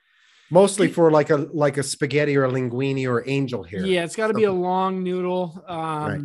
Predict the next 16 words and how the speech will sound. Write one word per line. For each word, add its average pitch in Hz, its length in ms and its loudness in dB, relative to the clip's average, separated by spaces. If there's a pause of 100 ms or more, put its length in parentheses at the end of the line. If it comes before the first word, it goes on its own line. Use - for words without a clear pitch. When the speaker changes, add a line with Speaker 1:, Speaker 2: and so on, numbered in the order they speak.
Speaker 2:
but 185 220 -4
you 202 80 -6
just 220 340 -8
don't 202 280 -4
realize 160 760 -2
how 175 180 -6
much 170 300 -8
you 160 100 -6
enjoy 147 380 -6
it 165 140 -6
until 160 180 -12
you 160 140 -4
don't 151 340 -6
have 143 320 -6
one. 127 280 -16 (800)
Speaker 1:
That's, 143 260 -4